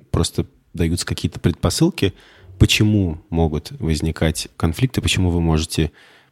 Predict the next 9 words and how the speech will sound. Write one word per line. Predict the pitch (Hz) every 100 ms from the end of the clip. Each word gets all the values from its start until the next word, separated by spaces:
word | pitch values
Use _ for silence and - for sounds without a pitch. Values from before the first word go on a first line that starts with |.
| -
беситься, | - - - - - - - -
общаясь | 76 - 71
с | -
родителями. | 85 98 - 71 67 73 - _ _ _ _ _ _ -
Ну, | 101
там | - 73
вы | 76
пытаетесь | 73 - 76 -
самоутвердиться, | - 76 71 80 85 156 - 131 127